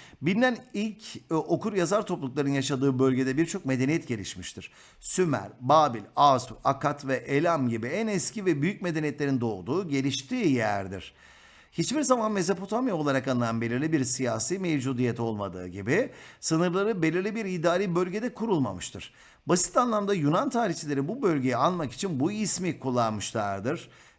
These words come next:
E, Yunan tarihçileri kullanıyorlar. Toprakların bir kısmı Irak sınırları içerisindedir. A şıkkında doğru. Ö-, ilk çizdiğimiz yerde hatta aynen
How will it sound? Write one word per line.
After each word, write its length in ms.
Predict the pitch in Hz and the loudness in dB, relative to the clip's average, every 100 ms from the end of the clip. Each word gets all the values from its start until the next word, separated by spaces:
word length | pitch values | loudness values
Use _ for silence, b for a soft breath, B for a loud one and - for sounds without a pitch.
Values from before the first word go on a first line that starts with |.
| - | -6
E, 80 | 123 | 0
Yunan 380 | 123 127 131 123 | 2 4 2 2
tarihçileri 600 | 120 107 95 95 98 95 | -2 -2 -6 -8 -10 -8
kullanıyorlar. 800 | 165 170 135 120 113 123 196 202 B B B | -4 0 0 0 2 2 2 -2 B B B
Toprakların 500 | 220 254 233 247 240 | 2 2 2 0 0
bir 100 | 262 | -2
kısmı 420 | 233 220 254 233 - | -2 -4 -2 -4 -4
Irak 440 | 247 277 254 220 | -2 0 0 0
sınırları 460 | - 202 190 185 185 | 0 0 0 0 0
içerisindedir. 840 | - 190 170 - 165 170 180 175 170 | 0 2 2 0 0 0 0 -2 0
A 220 | 151 156 | 2 2
şıkkında 720 | - 143 - 151 139 160 131 | 2 -4 -4 -2 2 0 2
doğru. 560 | 143 160 151 143 226 240 B B - | 4 6 6 4 2 -2 B B -2
Ö-, 180 | 151 185 | 4 4
ilk 400 | 185 226 262 - | 2 -4 -4 -4
çizdiğimiz 540 | 226 143 151 165 185 | -4 -2 -4 -4 0
yerde 300 | 175 165 135 | 0 0 0
hatta 680 | 123 147 156 151 165 160 - | 2 2 0 0 0 -2 2
aynen 480 | 143 135 117 123 | 4 4 2 0